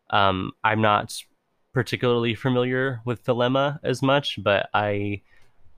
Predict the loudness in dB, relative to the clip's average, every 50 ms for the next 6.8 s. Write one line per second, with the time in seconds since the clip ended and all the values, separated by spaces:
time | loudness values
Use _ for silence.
0 | -18 -18 -10 -4 -2 0 0 2 0 0 0 0 0 0 0 0 -2 -4 -4 0
1 | 2 2 2 2 2 0 -2 -6 -4 0 2 4 4 2 2 -2 -6 -4 -2 0
2 | 0 2 0 0 -2 -2 -4 -2 -2 0 0 0 0 0 0 0 0 0 0 0
3 | 0 0 0 0 -2 0 0 2 2 4 4 4 4 2 0 0 2 2 2 4
4 | 2 0 -2 -4 -6 -4 -2 -2 -2 0 -2 -2 -2 -2 0 0 2 2 0 -2
5 | -6 _ _ -20 -20 -20 -20 -20 _ _ -2 -2 0 2 4 6 6 6 6 4
6 | 4 4 4 4 4 4 2 2 4 2 2 2 0 -2 -4